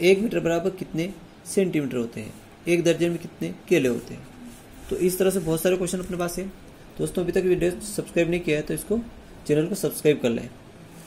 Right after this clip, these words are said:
ताकि next video की notification सबसे पहले आपको मिलेगी। देखिए, एक किलोमीटर बराबर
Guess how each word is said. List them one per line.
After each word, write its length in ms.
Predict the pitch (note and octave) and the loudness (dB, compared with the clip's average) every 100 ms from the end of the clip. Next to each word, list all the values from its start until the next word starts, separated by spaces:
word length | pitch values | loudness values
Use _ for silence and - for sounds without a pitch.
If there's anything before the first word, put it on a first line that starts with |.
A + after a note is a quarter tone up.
| - - | -20 -4
ताकि 200 | E3 F3 | -2 2
next 280 | D#3+ E3+ - | 0 0 2
video 220 | E3+ E3+ | 4 4
की 40 | E3 | 2
notification 500 | D3+ D#3+ D#3+ - F3+ | -2 -4 -4 -6 -8
सबसे 260 | D#3+ D3 | -8 -4
पहले 140 | D#3 A3+ - | -4 -4 -6
आपको 200 | C3 - | -8 -4
मिलेगी। 280 | B2+ G#2+ F#2+ - - - - - - - - - - | -4 -4 -6 -12 -20 -20 -20 -20 -20 -20 -20 -8 -2
देखिए, 280 | C3 A#2 A2 - - - - - - - - - - - - - | -2 -2 -6 -12 -16 -16 -18 -18 -16 -16 -16 -18 -20 -20 -18 4
एक 180 | G3 A#3 | 4 4
किलोमीटर 360 | G#3+ F3+ F3 E3 | 2 2 2 -2
बराबर 360 | D3+ D3+ G#3 | -2 -2 -6